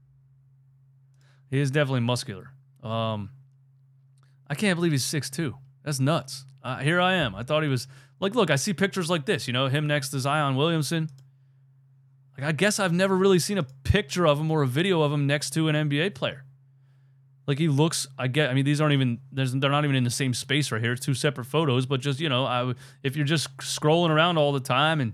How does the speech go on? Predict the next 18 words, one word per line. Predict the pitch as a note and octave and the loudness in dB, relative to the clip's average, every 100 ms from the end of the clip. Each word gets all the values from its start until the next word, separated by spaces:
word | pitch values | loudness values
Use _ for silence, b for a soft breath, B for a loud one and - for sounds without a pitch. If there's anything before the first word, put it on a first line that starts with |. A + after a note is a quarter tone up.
| - | -8
seeing | - D#3+ C#3+ | -6 -2 0
Scoot | - F3 | 0 0
Henderson | D3 F#3 F#3 C#3+ | 2 2 0 -4
stuff, | B2 D3 C3+ | -4 -4 -4
I | D3 | -4
just | D3+ C#3 | -4 -6
assumed | G#2+ D#3+ E3 D#3 | -4 -2 0 0
he | D3+ | 0
was, | C#3 | 0
like, | D3 D3+ - B B B B B _ | -2 -2 -6 B B B B B _
six | - - D#3 - | -8 -4 -4 -2
five, | D3+ D3 D#3+ | 2 2 2
six | - D#3 - | 0 -4 -2
six, | - D#3 - | -2 -2 -2
six | - E3+ - | -4 -4 -2
seven. | C#3 B2+ E3 E3+ - - _ _ _ _ _ _ _ _ _ _ | -2 -2 -2 -6 -10 -20 _ _ _ _ _ _ _ _ _ _
Six | - - D#4 E4+ - | -10 -4 -2 -2 0
two. | G3+ A#3 E3 | 4 4 2